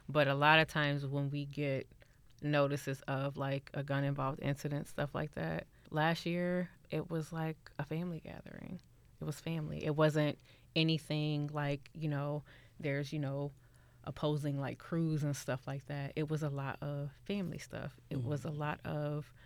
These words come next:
Speaker 1: domestic violence.
Speaker 2: Isolated.
Speaker 1: It was,
Speaker 2: Yes.
Speaker 1: like, a lot of, like, road rage. We had quite a few, like, road rage incidents.
Speaker 2: Mm-hmm.
Speaker 1: So for me,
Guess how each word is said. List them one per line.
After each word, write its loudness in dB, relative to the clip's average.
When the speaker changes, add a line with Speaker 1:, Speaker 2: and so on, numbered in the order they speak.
Speaker 1:
domestic -2
violence. 4
Speaker 2:
Isolated. -8
Speaker 1:
It 2
was, 2
Speaker 2:
Yes. -6
Speaker 1:
like, 2
a 0
lot 2
of, 0
like, 2
road 6
rage. 2
We 0
had 0
quite -6
a -6
few, -6
like, -6
road -4
rage -4
incidents. -6
Speaker 2:
Mm-hmm. -10
Speaker 1:
So 4
for 2
me, 4